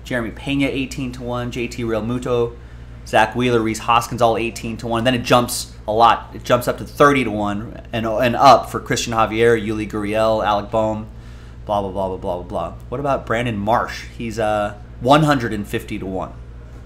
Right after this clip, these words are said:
Who does everyone have for, uh, M V P? Altuve? They're giving him, uh, thirteen to one, plus thirteen hundred.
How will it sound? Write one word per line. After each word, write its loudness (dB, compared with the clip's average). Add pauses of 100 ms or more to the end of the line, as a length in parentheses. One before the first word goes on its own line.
(3500)
Who 2
does 6
everyone 4
have 4
for, 2
uh, 4 (540)
M 4
V 2
P? 2
Altuve? 4 (1120)
They're -4
giving -2
him, 0
uh, 4
thirteen -2
to -10
one, -4
plus -6
thirteen -6
hundred. -8